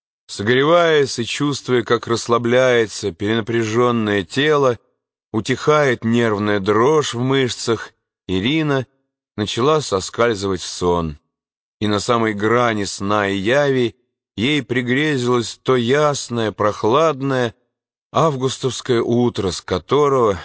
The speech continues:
все и началось. Мокрый после прохода поливальных машин асфальт, длинные утренние тени, ослепительный диск солнца над крышами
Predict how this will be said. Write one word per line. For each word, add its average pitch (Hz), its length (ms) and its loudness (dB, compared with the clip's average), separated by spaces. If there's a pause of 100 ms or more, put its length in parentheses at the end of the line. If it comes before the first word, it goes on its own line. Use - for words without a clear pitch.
все - 300 -2
и 113 100 0
началось. 78 920 -4 (680)
Мокрый 147 720 2
после 127 440 0
прохода 123 760 2
поливальных 113 640 2
машин 104 500 0
асфальт, 143 920 -2 (480)
длинные 165 720 0
утренние 123 720 0
тени, 147 680 0 (340)
ослепительный 160 1080 -2
диск 127 420 -4
солнца 135 680 0
над 113 220 0
крышами 131 800 0